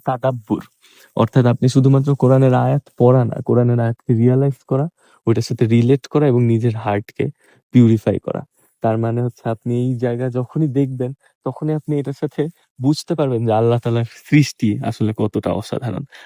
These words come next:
আর আমার মনে হয় আল্লাহ তাআলা আমাকে এগুলি আরো বেশি দেখায়, কারণ আমি যখনই আল্লাহ তাআলার কোনো সৃষ্টি দেখি, আমি এত বেশি খুশি হই আর নিজেকে এত বেশি ভাগ্যবান মনে করি, আর ওনার সৃষ্টির এত প্রশংসা করি যে রব্বুল আলামিন নিজে আমার হাত ধরে টেনে দেখান যে, "যা দেখ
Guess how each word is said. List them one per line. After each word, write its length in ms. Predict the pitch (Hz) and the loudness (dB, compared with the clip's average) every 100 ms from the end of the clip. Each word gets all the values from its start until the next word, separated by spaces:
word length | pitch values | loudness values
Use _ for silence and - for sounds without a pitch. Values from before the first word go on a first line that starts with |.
| - | -2
আর 120 | 113 | 2
আমার 260 | 113 123 131 | 4 4 4
মনে 180 | 127 | 4
হয় 120 | 127 117 | 4 4
আল্লাহ 180 | 120 | 4
তাআলা 160 | 120 123 | 2 2
আমাকে 220 | 123 127 | 2 2
এগুলি 220 | 123 127 | 2 4
আরো 180 | 123 123 | 4 4
বেশি 320 | 123 120 - | 6 4 4
দেখায়, 280 | 135 131 123 | 2 2 0
কারণ 160 | 113 110 | 0 2
আমি 160 | 117 | 2
যখনই 460 | 110 117 117 160 151 | 2 2 2 2 2
আল্লাহ 200 | 117 120 | 2 0
তাআলার 240 | 123 123 | 0 -2
কোনো 180 | 120 123 | -2 -4
সৃষ্টি 440 | - 135 127 - 143 | -2 0 0 2 2
দেখি, 300 | 110 - - - - - | 2 0 -6 -8 -20 -6
আমি 180 | 107 117 | 0 2
এত 240 | 107 113 147 | 2 0 0
বেশি 280 | 143 151 | 0 0
খুশি 300 | 147 139 - | 0 0 4
হই 60 | 131 | 4
আর 100 | 120 | 4
নিজেকে 300 | 113 113 120 | 2 2 2
এত 200 | 107 - | 2 2
বেশি 240 | 131 131 | 2 2
ভাগ্যবান 560 | 127 110 110 127 135 147 | 2 2 2 4 6 6
মনে 220 | 135 127 | 4 2
করি, 180 | 117 113 - - - | 0 -4 -8 -18 -4
আর 100 | 110 | 0
ওনার 160 | 113 | 0
সৃষ্টির 440 | 123 - 123 - 123 | -2 -2 -4 -2 0
এত 240 | 110 - | 0 -2
প্রশংসা 440 | 156 151 156 147 143 | -4 -2 -2 -2 0
করি 220 | 131 135 - - - | 0 -2 -6 -14 -2
যে 140 | 117 | 2
রব্বুল 340 | 117 120 131 135 | 4 4 4 4
আলামিন 340 | 127 127 135 | 4 4 4
নিজে 460 | 123 143 156 143 110 | 6 6 8 6 4
আমার 200 | 113 110 | 2 2
হাত 240 | 113 117 | 0 -2
ধরে 280 | 117 117 113 | 0 2 2
টেনে 280 | - 120 113 | 2 2 2
দেখান 340 | 110 - 113 | 0 -2 -4
যে, 100 | 113 | -2
"যা 220 | 110 113 | -2 -2
দেখ 220 | 107 110 | 0 -2